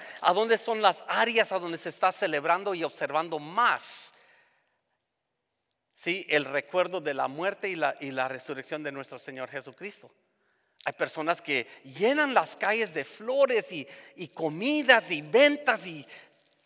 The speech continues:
todo tipo de cosas, ¿no? Yo he estado en Guatemala antes que, que, que llegan allí en Antigua, el desfile y, y, y la caminata y la celebración que hacen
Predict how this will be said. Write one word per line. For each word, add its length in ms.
todo 260
tipo 340
de 180
cosas, 460
¿no? 240
Yo 180
he 60
estado 360
en 140
Guatemala 640
antes 440
que, 440
que, 260
que 160
llegan 420
allí 260
en 100
Antigua, 520
el 140
desfile 580
y, 480
y, 80
y 120
la 160
caminata 640
y 40
la 220
celebración 880
que 160
hacen 400